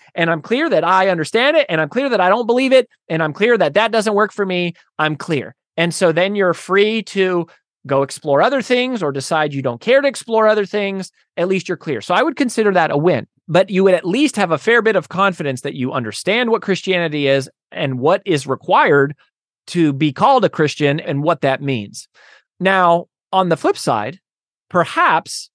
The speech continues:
you will follow this exploration of evidence that I'm about to present to you,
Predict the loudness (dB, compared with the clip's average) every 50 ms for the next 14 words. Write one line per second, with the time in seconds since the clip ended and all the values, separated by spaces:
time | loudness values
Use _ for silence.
0 | _ _ _ _ -6 -4 -2 0 2 4 4 4 4 2 0 -4 _ _ _ _
1 | _ 2 2 4 4 4 2 2 0 -2 -4 -4 -8 -6 -6 -6 -4 -6 -10 -8
2 | -6 -4 -2 -2 -2 -2 -4 -6 -6 -6 -6 -8 -4 -4 -4 -2 -2 -4 -8 -12
3 | -14 -14 -14 -14 -16 _ _ _ _ _ _ _ _ _ _ _ _ _ -2 -2
4 | 0 0 -2 -4 _ _ _ -6 -4 -2 0 0 0 0 -2 -2 -4 -10 -10 -8
5 | -6 -4 -4 -6 -6 -8 -14 -16 -16 -12 -12 -12 -12